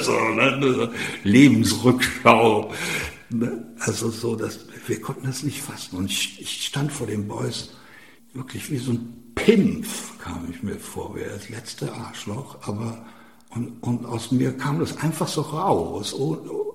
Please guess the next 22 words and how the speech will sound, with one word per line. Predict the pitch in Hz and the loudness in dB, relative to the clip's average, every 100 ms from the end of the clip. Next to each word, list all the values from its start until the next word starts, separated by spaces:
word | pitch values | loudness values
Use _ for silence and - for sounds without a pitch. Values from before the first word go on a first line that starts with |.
| - 294 | -12 -8
oh-, | - - 117 - - - 127 117 - - - - - - - - - - - - - - - | -6 -6 -10 -14 -16 -18 -16 -16 -20 -20 -20 -20 -20 -20 -20 -20 -20 -20 -20 -20 -20 -20 -4
ohne, | 143 190 185 - - - - | 0 0 0 -4 -8 -8 -2
so | 170 | 2
impulsiv. | 170 170 175 208 190 - - - - - - - - - | 8 10 10 10 2 0 -4 -12 -20 -20 -20 -20 -20 -14
Ja, | 131 | -8
Boys, | 135 127 123 | -4 -4 -4
was | 120 | -2
machen | 170 160 202 | 0 2 2
wir | 165 | 4
denn | 95 | 2
jetzt? | 82 - - - - - - - _ _ - - - - - - | 0 -6 -12 -14 -16 -20 -20 -20 _ _ -20 -20 -20 -20 -20 -16
Sagte | - - 85 | -14 -12 -14
nur | 82 | -16
ganz | - - - | -14 -16 -16
ruhig, | - 82 - - - - | -14 -14 -14 -16 -20 -14
„Jetzt | - - - | -12 -10 -10
fängt | - - - | -10 -12 -12
der | - | -12
Unterricht | 107 98 98 82 - - | -10 -10 -10 -12 -14 -12
richtig | - - - - - | -12 -14 -16 -16 -16
an.“ | - - - - _ _ - - - - - - | -20 -20 -20 -20 _ _ -20 -20 -20 -20 -16 -2
<laughs> | - - 233 233 226 - | 2 6 6 8 6 6